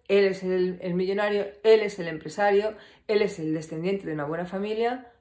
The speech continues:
pero se disfraza. Como Zeus se disfrazaba para engatusar a, a, a sus mujeres. En este caso es a, hay un punto diferente, ¿no? Porque parece que es ella que le, que le engatusa a él.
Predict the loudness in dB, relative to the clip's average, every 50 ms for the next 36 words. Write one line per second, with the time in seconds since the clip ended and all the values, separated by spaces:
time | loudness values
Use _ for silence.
0 | _ _ -10 -6 -6 -6 -6 -4 -4 -4 -4 -4 -2 -4 -4 -4 -4 -8 -8 -8
1 | -8 -12 -16 -18 _ _ _ _ _ _ _ _ -20 _ _ _ -2 0 0 0
2 | 0 -4 -8 -8 -4 -2 -2 -2 -2 0 4 4 4 4 4 2 -4 -2 -2 -2
3 | -2 -2 -2 -2 -2 0 0 0 -2 -2 -4 -6 -6 -8 -12 -10 -10 -6 -6 -4
4 | -4 -4 -4 -4 -6 -8 -8 -10 -10 -10 -10 -14 -16 -18 -14 -16 -14 -12 -12 -12
5 | -8 -6 -4 -2 -2 -4 -4 -8 -12 _ _ _ _ _ _ _ _ _ _ _
6 | _ _ _ _ _ _ _ _ -16 -8 -4 -2 -2 -2 0 -2 -2 0 -2 -2
7 | -2 -4 -2 0 0 0 0 -2 -6 -8 -8 -8 -8 -8 -8 -10 -4 -2 -2 -2
8 | -2 -4 -6 -6 -4 -6 -6 -8 -8 -8 -8 -8 -8 -8 -6 -6 -8 -8 -10 -16
9 | _ _ -20 -20 -20 _ _ _ _ -2 0 0 0 0 -2 -2 0 0 0 -2
10 | 0 0 -2 0 0 -2 -6 -8 -10 -12 -12 -12 -12 -12 -12 -14 -14 -16 -20 _
11 | _ -8 -6 -6 -6 -6 -8 -8 -10 -10 -12 -14 -12 -12 -12 -12 -12 -14